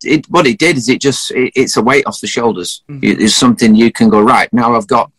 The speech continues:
Speaker 1: something in place. I've gotta use it wisely." I, I didn't wanna go out there and spend it on stupid things when I knew that the most important thing was finding a home for us. Um, but it is, it is, like you said, on the mental side of things, you've got to be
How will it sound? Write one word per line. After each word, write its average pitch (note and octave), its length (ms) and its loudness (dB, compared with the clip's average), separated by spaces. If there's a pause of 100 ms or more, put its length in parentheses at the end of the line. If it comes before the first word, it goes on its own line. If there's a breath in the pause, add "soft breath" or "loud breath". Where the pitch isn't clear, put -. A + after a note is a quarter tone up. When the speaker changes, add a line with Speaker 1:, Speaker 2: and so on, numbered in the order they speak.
Speaker 1:
something A2+ 580 -2 (200)
in A2+ 140 2
place. G#2+ 520 -2 (640)
I've A2 120 -2
gotta A2+ 140 4
use A2 240 4
it G2+ 100 -2
wisely." G#2 500 0
I, G#2 80 -2
I A2 220 -2
didn't A#2 200 2
wanna A2+ 200 0
go A2 120 0
out G#2+ 160 0
there G#2+ 100 -4
and G#2 120 -2
spend G#2+ 320 -2
it - 60 -4
on G2+ 240 -2 (680)
stupid - 760 -6
things A2+ 380 4
when G#2 140 2
I G#2 60 4
knew G#2+ 220 4
that - 160 -2
the - 80 2
most G#3+ 280 2
important G2 480 0
thing G2 180 -2
was G2 240 -6 (120)
finding G2 320 0
a F2 60 -4
home A2+ 240 4
for E2+ 280 -2
us. - 140 -8 (880)
Um, G2+ 540 0 (220)
but D3 100 2
it D#3 120 0
is, E3+ 140 -4
it D3+ 200 0
is, D#3 300 -2
like B2 200 -2
you A2 60 -14
said, C3 200 -6
on A#2+ 100 -2
the A#2 80 0
mental C3 280 -2
side A2 280 -2
of G#2 80 -10
things, G2+ 280 -14
you've A#2+ 140 -12
got - 220 -2
to A#2 140 -6
be G#2+ 400 -2